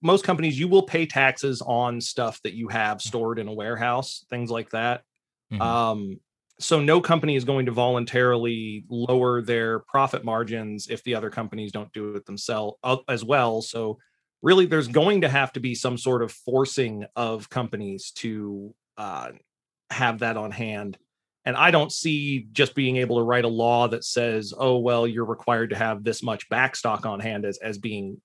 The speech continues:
Speaker 1: a, a, a functional way to work. And really, as I'm sure, <laughs> you know, Robert, I know you're well aware, the, the capitalism itself is kind of the problem. But as far as, I,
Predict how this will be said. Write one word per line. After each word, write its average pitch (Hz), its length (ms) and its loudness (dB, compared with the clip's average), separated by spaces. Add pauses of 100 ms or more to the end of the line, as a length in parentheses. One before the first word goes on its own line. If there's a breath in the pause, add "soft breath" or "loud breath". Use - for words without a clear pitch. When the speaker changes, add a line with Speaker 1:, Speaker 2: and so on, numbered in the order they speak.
Speaker 1:
a, 117 60 -8
a, 110 260 -8
a 104 80 -8
functional 101 800 -6 (680)
way 131 180 4
to 113 80 0
work. 107 400 2
And 107 180 -4
really, 156 560 8 (800)
as 147 160 6
I'm 147 160 6
sure, 156 320 6
<laughs> 110 40 -6
you 165 120 4
know, 131 140 2
Robert, 135 320 4
I 127 100 4
know 135 160 2
you're 139 220 2
well 135 220 4
aware, 123 540 4 (380)
the, 139 160 4
the - 360 0 (360)
capitalism 185 560 8
itself 156 420 4
is 156 100 -4
kind 175 220 4
of 156 100 0
the 147 60 -2
problem. 185 560 4 (360)
But 151 340 4
as 139 180 2
far 170 360 6
as, 151 180 4
I, 127 180 4